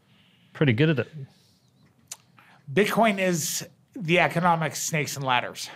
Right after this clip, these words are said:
Speaker 1: I mean,
Speaker 2: It
Speaker 1: only
Speaker 2: allows
Speaker 1: <laughs>
Speaker 2: people to climb up the economic ladder if they know how to use it well,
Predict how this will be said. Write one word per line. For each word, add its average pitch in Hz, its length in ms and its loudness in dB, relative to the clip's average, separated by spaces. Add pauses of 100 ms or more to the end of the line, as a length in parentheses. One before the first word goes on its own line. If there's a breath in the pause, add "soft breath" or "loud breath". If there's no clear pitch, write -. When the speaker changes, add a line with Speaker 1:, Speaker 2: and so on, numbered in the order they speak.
(1400 loud breath)
Speaker 1:
I 120 80 4
mean, 110 240 4 (280)
Speaker 2:
It 180 180 6
Speaker 1:
only 147 120 8
Speaker 2:
allows 175 360 8
Speaker 1:
<laughs> 180 120 2
Speaker 2:
people 190 260 2
to 170 240 0
climb 160 440 2
up - 260 2
the 190 140 2
economic 208 500 2
ladder 214 440 4
if - 140 -6
they 180 120 0
know 165 180 4
how 160 100 4
to 175 80 2
use 156 200 -2
it 170 100 0
well, 156 380 2